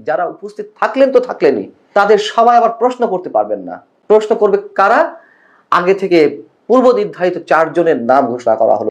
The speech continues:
যে এই চারজন প্রশ্ন করবেন। এই চারজনের মধ্যে কারা? একজন হচ্ছেন এএফপি এর প্রতিনিধি, যেই এএফপি তে কাজ করে এসেছেন, আমাদের প্রধান উপদেষ্টা ডক্টর মোহাম্মদ ইউনূসের যিনি প্রেস সচিব শফিউল আলম, যাই হোক, তার স্থলাভিষিক্ত যিনি হয়েছেন,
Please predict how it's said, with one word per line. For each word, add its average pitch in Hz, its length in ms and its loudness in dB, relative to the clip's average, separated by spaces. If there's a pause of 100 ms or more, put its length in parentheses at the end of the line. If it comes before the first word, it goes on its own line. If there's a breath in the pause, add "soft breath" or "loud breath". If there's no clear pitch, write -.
যে 139 80 -2
এই 185 240 2
চারজন 131 340 0
প্রশ্ন 107 300 -8
করবেন। 92 380 -10 (200 soft breath)
এই 226 140 2
চারজনের 196 320 0
মধ্যে 202 180 -4
কারা? 196 400 0 (520)
একজন 160 260 -2
হচ্ছেন 165 300 -6 (140)
এএফপি 185 480 2
এর 135 140 -2
প্রতিনিধি, 107 480 -6
যেই 175 220 0
এএফপি 160 400 -2
তে 135 100 -2
কাজ 120 220 0
করে 120 180 -2
এসেছেন, 156 380 -6 (280 loud breath)
আমাদের 117 200 0 (520 soft breath)
প্রধান 123 280 0
উপদেষ্টা 120 260 0
ডক্টর 117 180 0
মোহাম্মদ 117 280 -2
ইউনূসের 147 400 2 (240)
যিনি 117 200 -6
প্রেস 156 240 2
সচিব - 280 -6
শফিউল 131 300 -2
আলম, 98 160 -2 (260)
যাই 175 100 2
হোক, 196 100 0 (480 loud breath)
তার 135 140 4 (140)
স্থলাভিষিক্ত 160 500 -2 (120)
যিনি 139 200 2
হয়েছেন, 139 300 2